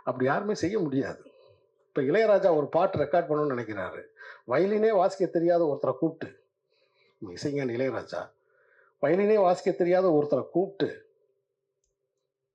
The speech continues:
அ, இந்த பாட்டுக்கு ரெக்கார்ட் பண்ணணும்னு ட்ரை பண்ணாருன்னா,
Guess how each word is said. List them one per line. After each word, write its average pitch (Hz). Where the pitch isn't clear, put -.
அ, 196
இந்த 147
பாட்டுக்கு 196
ரெக்கார்ட் 170
பண்ணணும்னு 175
ட்ரை 175
பண்ணாருன்னா, 127